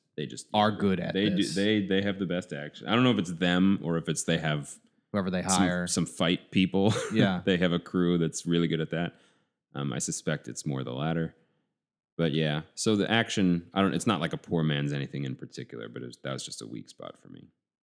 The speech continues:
Speaker 2: Yeah.
Speaker 1: Um, what was the best part of the movie?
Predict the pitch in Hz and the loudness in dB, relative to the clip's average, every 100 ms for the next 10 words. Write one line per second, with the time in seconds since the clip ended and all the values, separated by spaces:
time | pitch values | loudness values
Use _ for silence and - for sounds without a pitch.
0 | _ _ 113 82 - _ _ 90 90 85 | _ _ -6 -6 -10 _ _ 0 2 4
1 | 80 80 - _ _ _ _ _ _ _ | 2 0 -4 _ _ _ _ _ _ _
2 | - 92 85 76 78 - 71 69 64 57 | -2 0 0 0 -2 -2 -6 -6 -6 -8
3 | 53 | -12